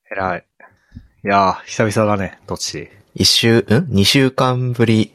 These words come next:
Speaker 2: です。
Speaker 1: かな？うん。
Speaker 2: はい。
Speaker 1: <laughs> いやー、どうすか、最近は。
Speaker 2: き-、
Speaker 1: 花粉は。
Speaker 2: 最近？
Speaker 1: <laughs>
Speaker 2: 最近ね、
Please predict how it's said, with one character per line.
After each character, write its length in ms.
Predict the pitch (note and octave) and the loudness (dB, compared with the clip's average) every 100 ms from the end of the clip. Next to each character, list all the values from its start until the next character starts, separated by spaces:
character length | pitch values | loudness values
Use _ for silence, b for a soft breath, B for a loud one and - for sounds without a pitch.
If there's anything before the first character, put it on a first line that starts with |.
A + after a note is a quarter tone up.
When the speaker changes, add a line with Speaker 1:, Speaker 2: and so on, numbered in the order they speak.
| _ | _
Speaker 2:
で 140 | - G2+ | -2 0
す。 280 | - - - | 0 -4 -8
Speaker 1:
か 120 | - | -8
な？ 220 | G2+ C3+ _ _ - | -8 -8 _ _ -10
う 60 | |
ん。 180 | F2+ D#2 - | -10 -10 -6
Speaker 2:
は 180 | - F#2 | -2 -2
い。 140 | - | -2
Speaker 1:
<laughs> 640 | - B2+ B2+ - F#2+ - F#2 | -2 2 2 0 -6 -8 -10
い 40 | |
や 280 | E2 D#2 D#2+ | -8 -8 -10
ー、 500 | - - - - - _ _ | -14 -18 -20 -20 -20 _ _
ど 340 | A2 A2 G#2 F2 | 0 2 2 -2
う 40 | |
す 140 | - - | -8 -12
か、 140 | - | -10
最 160 | - - | -10 -10
近 180 | - - | -10 -10
は。 280 | D3+ - - | -10 -12 -14
Speaker 2:
き-、 140 | - _ _ _ _ | -16 _ _ _ _
Speaker 1:
花 300 | - - G2 | -10 -8 -6
粉 60 | E2 | -6
は。 180 | D#2+ - - - - | -8 -10 -16 -6 -2
Speaker 2:
最 140 | G#2+ | 0
近？ 480 | A2+ A#2 A2+ A#2+ C3 B B _ | 2 4 4 2 -2 B B _
Speaker 1:
<laughs> 320 | - - - | -20 -20 -8
Speaker 2:
最 160 | - A2+ | -4 0
近 240 | B2+ A#2+ | 2 4
ね、 520 | A#2 G#2 F#2 E2+ G2+ | 4 4 4 2 -4